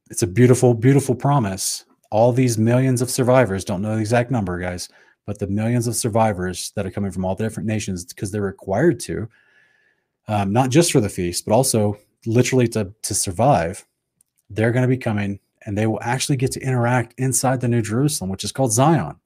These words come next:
if they are clean. This is why in the Torah, we're required to be clean to come to before the Lord.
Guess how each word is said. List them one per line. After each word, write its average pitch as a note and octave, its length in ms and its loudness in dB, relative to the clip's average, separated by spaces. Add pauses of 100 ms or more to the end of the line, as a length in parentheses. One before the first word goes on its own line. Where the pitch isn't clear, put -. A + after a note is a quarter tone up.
(680)
if B2 480 -2 (120)
they G2 300 0
are G2 420 -2 (320)
clean. B2 600 -6 (1300)
This - 160 -8
is F#2+ 100 -6
why F#2+ 200 -2
in F#2+ 80 -2
the G2 80 -4
Torah, G#2+ 520 2 (380)
we're F#2 80 -6
required F2+ 420 -4
to F#2+ 60 -4
be G2 300 -6 (160)
clean A#2+ 500 2 (300)
to - 100 -16
come F#2 260 -6
to F2 380 -4 (960)
before G2+ 280 -2
the F2 80 -6
Lord. F2+ 320 -8